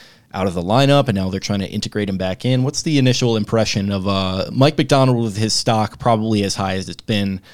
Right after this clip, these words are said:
uh, since coming, uh, into the N F L as a defensive coordinator?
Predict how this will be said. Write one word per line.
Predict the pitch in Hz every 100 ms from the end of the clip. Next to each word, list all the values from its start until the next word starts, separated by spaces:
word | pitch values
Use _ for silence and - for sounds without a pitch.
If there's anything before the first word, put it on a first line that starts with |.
| - _
uh, | 101 92 87
since | - 104
coming, | - - 98 95 92 92
uh, | - 95 92 90
into | 98 95 -
the | 98 98
N | 95
F | 92
L | 101 -
as | 95 101
a |
defensive | 101 107 117 117
coordinator? | - - 90 -